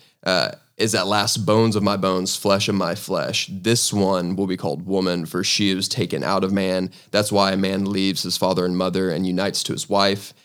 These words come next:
They become a new family, and the man and his wife were both naked, and they were not ashamed."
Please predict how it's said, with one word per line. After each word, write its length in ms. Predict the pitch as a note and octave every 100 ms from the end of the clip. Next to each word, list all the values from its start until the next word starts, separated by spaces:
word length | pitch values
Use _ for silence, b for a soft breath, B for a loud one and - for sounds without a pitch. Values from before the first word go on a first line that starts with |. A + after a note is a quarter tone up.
| b
They 100 | -
become 320 | G#2+ G#2+ A2 F#2
a 40 |
new 140 | F2
family, 640 | - - G#2+ A#2+ C3 C3 B2 b b
and 160 | - G2+
the 60 | G2
man 380 | F#2+ G2 G2
and 120 | D#2 G2
his 160 | F2
wife 520 | F2+ F#2 F#2 F#2+ G#2+
were 100 | G2+ G2
both 300 | F#2 F2+ G2
naked, 540 | F#2 G2 G2 B2 C3
and 160 | F#2 F#2+
they 60 |
were 140 | F#2+ G2
not 460 | F#2+ F#2+ F#2 -
ashamed." 680 | F2 - - D2 A#1+ A#1